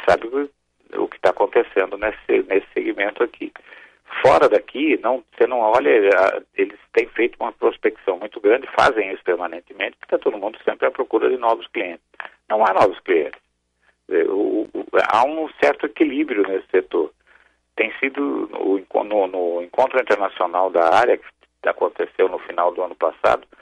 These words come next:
uma das constatações foi de que tava havendo até uma certa saturação de oferta. E aí, de repente, a gente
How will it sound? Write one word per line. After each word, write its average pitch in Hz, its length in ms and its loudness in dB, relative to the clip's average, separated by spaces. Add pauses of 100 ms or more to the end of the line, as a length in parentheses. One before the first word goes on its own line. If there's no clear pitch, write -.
(220)
uma 160 180 0
das 151 180 4
constatações 107 840 -2
foi 165 140 0
de 160 100 -12
que - 80 -20
tava 165 240 2
havendo 151 280 -2
até 160 220 2
uma 170 240 -2
certa 160 300 0 (100)
saturação 156 600 -2
de 151 80 0
oferta. 98 420 2 (720)
E 107 200 4
aí, 123 160 4
de 135 120 2
repente, 135 420 0
a 147 60 2
gente 147 180 -4